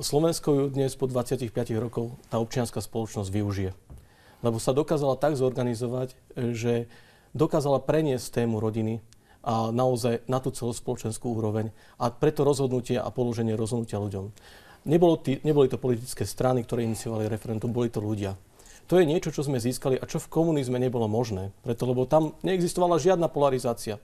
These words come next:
Existoval jeden názor, jedno presvedčenie a istým spôsobom bolo to všetko istý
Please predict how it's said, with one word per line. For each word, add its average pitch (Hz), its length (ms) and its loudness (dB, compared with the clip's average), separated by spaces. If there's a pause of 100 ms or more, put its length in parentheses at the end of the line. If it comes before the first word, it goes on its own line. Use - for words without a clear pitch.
Existoval 143 480 2
jeden 156 240 6
názor, 139 480 2 (320)
jedno 143 240 6
presvedčenie 113 800 0 (920)
a 131 320 4
istým 165 240 4
spôsobom 135 720 0 (320)
bolo 147 240 6
to 120 80 -8
všetko 139 480 2 (400)
istý 131 320 -4